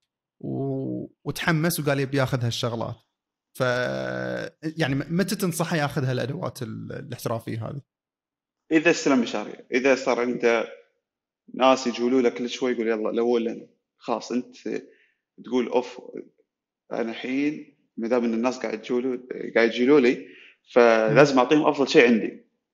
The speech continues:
Speaker 1: حلو.
Speaker 2: ولازم يكون يعني، لازم أكيد عندك، يكون عندك مصداقية و، و، آه، على قولتهم integrity.
Speaker 1: مم.
Speaker 2: ف-، من الانتجريتي اللي تحتاجها إن الناس، آه،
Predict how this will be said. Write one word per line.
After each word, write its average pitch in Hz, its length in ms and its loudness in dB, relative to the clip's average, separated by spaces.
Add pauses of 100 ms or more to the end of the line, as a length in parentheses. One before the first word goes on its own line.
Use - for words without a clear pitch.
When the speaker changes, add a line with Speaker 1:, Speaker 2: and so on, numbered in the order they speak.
(600)
Speaker 1:
حلو. 110 300 2
Speaker 2:
ولازم 131 240 0
يكون 131 140 -2
يعني، 117 160 0 (240)
لازم - 240 4
أكيد - 300 2
عندك، 139 220 -2
يكون 123 120 -4
عندك 120 200 -6
مصداقية 123 600 0
و، - 460 -6 (1120)
و، 53 800 -8 (1000)
آه، 117 340 -6 (260)
على 117 140 -8
قولتهم 123 320 -6
integrity. 120 460 -2 (760)
Speaker 1:
مم. 160 80 -2
Speaker 2:
ف-، 113 760 8 (1040)
من 123 140 2
الانتجريتي 156 460 2
اللي 110 440 -4
تحتاجها 147 720 0
إن 123 100 -2
الناس، 143 640 -2
آه، 104 460 -4